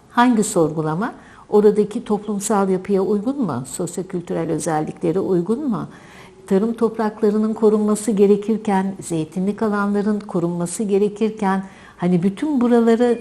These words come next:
niçin, e, yerleşmeye açılsın? Değil mi? Yani bu tür şeyler, e, kararlardaki, m, istikrarsız ve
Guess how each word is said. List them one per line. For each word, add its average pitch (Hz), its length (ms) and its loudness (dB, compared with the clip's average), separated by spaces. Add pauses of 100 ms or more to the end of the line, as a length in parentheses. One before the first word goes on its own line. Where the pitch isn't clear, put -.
(140)
niçin, 254 680 0
e, 170 100 -4
yerleşmeye 156 880 -2
açılsın? - 600 -8 (680)
Değil 254 220 -2
mi? 208 200 0
Yani 160 360 0
bu 269 260 2 (100)
tür 196 280 2
şeyler, 160 720 -2 (100)
e, 156 560 -2
kararlardaki, 165 1080 0 (560)
m, 165 260 -6 (100)
istikrarsız 190 1000 -2
ve 170 280 0